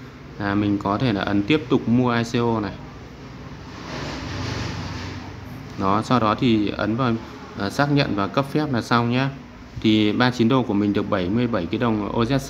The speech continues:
C này, còn bạn nào mua mười đô thì sẽ được hai mươi cái đồng coin này nhá. Đó, chúng ta nhấp vào xác nhận là xong. Thì quay trở lại bảng điều khiển, chúng ta sẽ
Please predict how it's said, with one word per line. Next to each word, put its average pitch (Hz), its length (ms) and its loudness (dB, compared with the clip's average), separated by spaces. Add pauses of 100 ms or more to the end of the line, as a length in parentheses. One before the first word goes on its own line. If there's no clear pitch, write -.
(160)
C - 20 0
này, 104 200 0
còn 101 100 0
bạn 110 160 0
nào 104 140 0
mua 117 200 4
mười 110 260 4
đô 117 240 2
thì 107 80 -2
sẽ 113 160 -4
được 117 220 -2
hai 120 200 0
mươi 120 240 4
cái 113 100 0
đồng 110 160 0
coin 117 240 0
này 104 100 -2
nhá. 113 140 0 (920)
Đó, 98 140 -4
chúng 104 160 -2
ta 113 120 2
nhấp 123 200 2
vào 98 300 -2
xác 131 160 -2
nhận 131 200 0
là 101 120 -2
xong. 117 260 2 (880)
Thì 110 80 4
quay 120 240 4
trở 104 120 2
lại 104 160 2
bảng 95 220 0
điều 98 220 2
khiển, 95 120 2 (160)
chúng 107 120 -2
ta 120 160 2
sẽ 117 160 -2